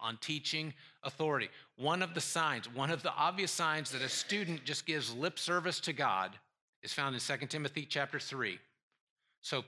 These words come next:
thousands of years ago, we're writing about this. "But mark this, there will be terrible times in the last days. People will be lovers of themselves, lovers of money. They will be boastful. They'll be proud. They, they'll be abusive. And they'll be" what? This is a sign of the last days. They'll be what?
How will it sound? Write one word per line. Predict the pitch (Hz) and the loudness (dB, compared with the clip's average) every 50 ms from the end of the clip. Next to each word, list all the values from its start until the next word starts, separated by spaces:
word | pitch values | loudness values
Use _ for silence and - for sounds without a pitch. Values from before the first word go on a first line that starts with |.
| - _ _ _ _ _ _ _ - | -6 _ _ _ _ _ _ _ 2
thousands | 170 165 170 170 139 170 151 | 4 4 4 4 2 2 0
of | 156 131 | 0 0
years | 160 151 151 131 - | 2 2 2 2 0
ago, | 131 113 117 98 90 87 - - | 0 0 0 -2 -2 -4 -8 -8
we're | 120 123 127 | -4 -2 2
writing | 127 143 147 151 151 143 131 | 4 4 4 4 2 0 2
about | 123 120 113 - | 2 2 2 0
this. | 113 - | -2 -4
"But | - 151 147 139 | -4 -4 -4 0
mark | 147 165 170 175 - | 2 4 4 4 4
this, | 185 175 - - | 2 0 0 0
there | 185 165 | 0 0
will | 165 | 0
be | 139 143 127 | 0 0 -4
terrible | - - 180 180 156 165 160 | -2 0 0 2 2 0 0
times | - 165 165 165 151 135 | 0 2 2 2 0 -2
in | 143 143 | -2 0
the | 143 | 2
last | 156 156 156 139 - - | 4 4 4 2 0 0
days. | 165 170 165 151 - - - - - - _ - | 0 0 0 0 -4 -8 -10 -10 -12 -8 _ 0
People | 180 156 175 175 | 2 2 2 2
will | 151 147 | 4 2
be | 143 139 | 2 2
lovers | 135 143 156 165 175 180 147 156 | 4 4 4 4 4 4 4 2
of | 165 139 | 2 2
themselves, | 147 139 135 - - 185 175 175 180 160 - - - - - - 156 | 0 -2 -2 0 2 2 4 4 2 0 -4 -8 -12 -16 -12 0 2
lovers | 156 170 160 156 151 123 123 | 4 4 6 4 2 2 2
of | 127 113 127 | 0 -2 2
money. | 143 165 175 180 180 180 180 143 - - - - | 2 4 4 4 4 2 0 -2 -4 -10 -6 -4
They | - 147 | 0 2
will | 147 139 | 2 2
be | 120 127 117 | 2 0 -2
boastful. | 101 104 160 180 196 190 - - - 202 190 175 | 2 2 4 6 6 4 2 2 2 2 2 4
They'll | 156 151 135 | 2 0 0
be | 117 120 | 0 -2
proud. | 110 - - - 175 175 175 185 185 156 | -4 -2 2 4 4 6 6 4 4 4
They, | 151 151 151 160 156 - - | 2 2 2 0 -2 0 0
they'll | 160 156 151 | 0 2 2
be | 139 156 147 | 4 2 2
abusive. | 135 123 117 135 170 196 208 - 196 190 156 | 2 0 0 0 0 2 2 2 2 2 2
And | 170 165 | 2 2
they'll | 165 160 | 2 2
be" | 139 143 | 2 2
what? | 127 127 160 196 190 165 | 2 4 4 4 4 4
This | 208 202 - | 2 4 4
is | 285 226 156 208 | 4 4 2 2
a | 185 | 2
sign | - - - 220 233 233 196 147 127 127 131 139 135 - - - | 2 4 4 6 6 6 6 4 4 2 0 -2 -4 -6 -4 -2
of | - 156 147 | -2 0 2
the | 165 170 | 2 4
last | 170 175 170 175 170 - 190 | 4 4 4 4 2 2 2
days. | 208 208 196 170 135 117 | 2 2 4 2 2 2
They'll | 175 170 | 2 2
be | 151 156 143 | 2 0 0
what? | 131 143 165 196 226 - | 2 4 4 4 4 2